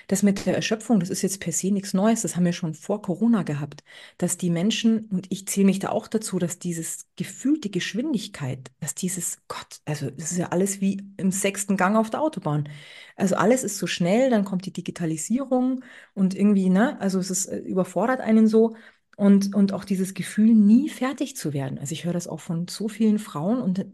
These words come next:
die dann sagen, „Ja, ich werde da nie fertig.“ Und dann bin ich ein bisschen fertig und dann kommt der nächste Schmarrn schon rein. Also, und jetzt nochmal, denk bitte dran, jetzt sind ja auch noch extern so viel Krisen. Also jetzt hast du nicht nur eine Krise mit dir intern, wo du das Gefühl hast, du kriegst es nicht mehr gebacken,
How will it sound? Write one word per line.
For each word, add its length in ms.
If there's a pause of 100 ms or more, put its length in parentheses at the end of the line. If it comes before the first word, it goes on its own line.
(120)
die 80
dann 120
sagen, 200
„Ja, 180
ich 160
werde 140
da 140
nie 240
fertig.“ 520
Und 140
dann 100
bin 160
ich 120
ein 60
bisschen 220
fertig 380
und 180
dann 200 (440)
kommt 220
der 60
nächste 280
Schmarrn 300
schon 180
rein. 240 (380)
Also, 320 (840)
und 200
jetzt 220
nochmal, 460 (460)
denk 200
bitte 220
dran, 360
jetzt 200
sind 180
ja 120
auch 100
noch 320
extern 520
so 100
viel 200
Krisen. 480
Also 140
jetzt 100
hast 180
du 40
nicht 140
nur 100
eine 120
Krise 360
mit 280
dir 180
intern, 680
wo 140
du 80
das 200
Gefühl 280
hast, 180
du 40
kriegst 300
es 100
nicht 120
mehr 120
gebacken, 440